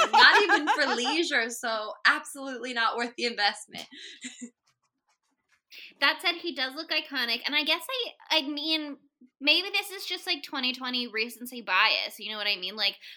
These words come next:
Speaker 2: latchkey kids were a thing. Six seems a little young. I think it was his sixth birthday, and that seems a little young to me to be out and about on your own, especially in the middle of a school day, you know what I mean? He, like,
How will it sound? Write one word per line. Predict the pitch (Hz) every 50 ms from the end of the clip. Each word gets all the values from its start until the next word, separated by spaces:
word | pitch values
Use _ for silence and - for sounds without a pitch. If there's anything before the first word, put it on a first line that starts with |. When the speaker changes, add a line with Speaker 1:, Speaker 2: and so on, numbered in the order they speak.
| - _
Speaker 2:
latchkey | 220 233 214 196 247 247 - - - 330 320
kids | - 311 277 262 247 233 240
were | 220 233 240 240 226 - -
a | 233 - -
thing. | - 196 190 208 233 - -
Six | - - - 392 554 - - - - - 320
seems | - 349 330 330 330
a | 311 285
little | 262 254 254 247
young. | 233 - 131 - - 147
I | 240
think | - 262 254
it | 262
was | 240 240 -
his | 233 214 -
sixth | - 226 214 - -
birthday, | - 208 208 - 196 190 - - 139
and | 233 277
that | 320 339 320
seems | 370 370 339 339
a | 349
little | 320 277 269 254 262 320 392
young | 349 294 285 285 277 302
to | 285 - 294
me | 277 294 294 254 214 214 240 - - - - _ _
to | - - 240
be | 254 - -
out | 196 220 214 226
and | 254 254
about | 240 240 233 240 233
on | 233 233 233
your | 233 226 -
own, | 226 233 233 226 -
especially | - 247 - - 226 214 277 - - 453 494 508
in | 480 508
the | 508 480 480
middle | 480 480 466 480
of | 453 440 427
a | 415
school | - - 359 370 392
day, | 403 381 370 392 415 427 320
you | 294 339
know | 294
what | 285 277
I | 269 262
mean? | 262 269 285 285
He, | 285 285 262
like, | 254 233 220